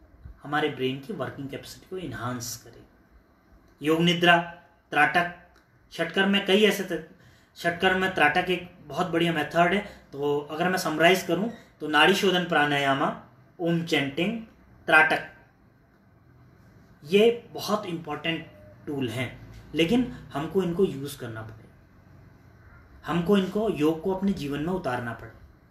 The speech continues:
अगर हम ओम चैंटिंग का रोज दस time अभ्यास करते हैं, तो ये vibration आपके neurotransmitter पे, आपके brain में निकलने वाले different hormones की activity को proper करती है।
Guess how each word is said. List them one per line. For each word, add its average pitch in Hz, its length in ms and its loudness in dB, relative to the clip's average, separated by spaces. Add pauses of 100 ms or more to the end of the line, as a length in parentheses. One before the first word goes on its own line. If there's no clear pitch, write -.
(500)
अगर 160 140 2
हम 190 180 4
ओम 180 200 0
चैंटिंग 190 420 2
का 196 480 0
रोज 165 360 0 (640)
दस 175 240 -2
time 170 200 2
अभ्यास 147 400 0
करते - 240 -8
हैं, - 160 -18 (1160)
तो 156 60 0
ये 165 100 8
vibration 156 640 4 (240)
आपके 147 280 -6
neurotransmitter 147 800 -6
पे, 120 200 -14 (160)
आपके 143 240 -4
brain 147 260 -2
में 165 120 -2
निकलने 147 300 -2
वाले 156 200 0
different 147 380 -8
hormones 139 480 -4
की 151 100 -2
activity 135 420 -4
को 180 160 -2 (640)
proper 170 320 2
करती - 300 -12
है। - 60 -20